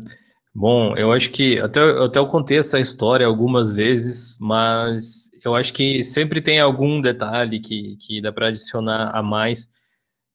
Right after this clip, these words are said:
porque como, como o projeto se desenvolveu em cima do, do conhecimento em relação ao sistema operacional e tal, o ponto de início é sempre muito interessante, né? Porque é um,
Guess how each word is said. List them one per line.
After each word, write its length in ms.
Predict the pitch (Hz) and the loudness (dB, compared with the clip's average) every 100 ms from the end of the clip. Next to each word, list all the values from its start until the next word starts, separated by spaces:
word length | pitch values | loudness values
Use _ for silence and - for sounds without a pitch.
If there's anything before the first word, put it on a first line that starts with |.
| - | -10
porque 960 | 113 113 - 120 117 113 113 107 110 - | -8 -8 -2 0 2 2 0 0 -4 -12
como, 640 | - 123 143 151 139 117 107 | -4 -2 2 4 4 2 -4
como 220 | - 127 | -8 -6
o 20 | |
projeto 320 | 123 135 123 120 | -2 0 0 -2
se 180 | - | -6
desenvolveu 580 | 120 117 117 117 110 113 | -6 -4 -2 0 0 -2
em 60 | 113 | -2
cima 560 | - - 123 110 101 - _ _ | -4 -4 -2 -2 -2 -8 _ _
do, 220 | 98 98 92 | -14 -14 -12
do 160 | 101 | -14
conhecimento 760 | - 107 107 - 98 110 110 104 | -6 -2 -2 -4 -2 -2 -2 -4
em 60 | |
relação 480 | 101 101 104 - 110 | -4 -4 -6 -4 -2
ao 160 | 110 110 | -2 -4
sistema 220 | - 113 | -6 -6
operacional 640 | 110 117 113 113 113 120 113 | -4 -6 -6 -4 -2 0 -2
e 80 | |
tal, 300 | 117 120 139 - - - | -2 -2 -2 -4 -20 -18
o 80 | 110 | -12
ponto 300 | - 165 180 | 0 2 2
de 160 | 165 180 | 2 4
início 420 | 156 135 185 - | 4 4 2 -2
é 40 | |
sempre 280 | 139 180 180 | -2 -2 0
muito 220 | 165 170 | 0 -2
interessante, 640 | 165 170 165 - 139 139 120 | -2 0 0 0 -4 -4 -4
né? 140 | 120 | -4
Porque 240 | 120 - 123 | -4 -4 0
é 120 | 120 | 2
um, 540 | 123 117 107 101 104 | 2 0 -2 -4 -10